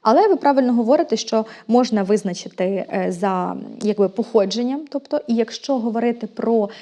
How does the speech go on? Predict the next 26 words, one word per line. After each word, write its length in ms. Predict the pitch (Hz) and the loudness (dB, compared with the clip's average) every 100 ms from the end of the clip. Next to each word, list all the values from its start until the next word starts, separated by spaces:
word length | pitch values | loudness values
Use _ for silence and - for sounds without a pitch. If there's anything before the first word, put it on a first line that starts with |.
| - - | -20 -8
е, 200 | 220 202 | -2 -2
козацькі 640 | 208 196 226 415 440 - - | -2 -2 0 -2 -2 -6 0
імена 360 | 214 208 202 - | 2 2 0 -4
або 140 | 185 | -6
прізвища, 560 | - 202 175 175 - 180 | -2 -2 -2 -6 -10 -6
то 140 | 208 | -2
вони 240 | 196 254 | 0 0
теж 320 | 302 233 269 240 | 0 0 0 0
досі 300 | 220 240 220 | -2 0 -2
збереглися 560 | 190 202 233 247 202 | -2 -2 -2 -2 -2
рідко, 480 | 202 254 359 - 202 - - | 0 0 0 -2 -4 -6 -10
але 240 | - 208 247 | 0 4 4
зустрічаються 680 | 226 220 208 240 214 196 196 | 2 -2 -2 2 2 2 -2
прізвища 560 | 208 226 170 190 - | 0 0 0 -6 -4
Наливайко, 760 | 190 262 294 190 185 185 180 202 202 - | 0 2 2 2 0 -4 -4 -6 -8 -6
Добрий 360 | 196 247 302 285 | 0 2 2 2
вечір, 560 | 202 190 185 - 202 202 | 2 0 -2 -4 -4 0
Нечепа, 760 | 214 302 - 208 185 175 185 185 - - | 0 2 0 0 0 -2 -6 -8 -10 -4
Вернедуб, 960 | 185 226 285 294 320 202 196 190 180 - - | 2 4 4 4 2 2 0 -2 -4 -14 -20
Спини 540 | - - 220 277 330 | -10 -2 0 2 0
вітер. 440 | 208 180 175 196 233 - | 0 -2 -4 -8 -8 -4
Тобто 280 | 240 - | -2 -2
ви, 180 | 190 254 | 2 4
коли 200 | 254 208 | 4 0
зустрінете 520 | 196 208 220 202 202 | -2 -2 -2 0 -2
людину, 460 | 196 190 190 190 196 | -2 -2 -2 -2 -6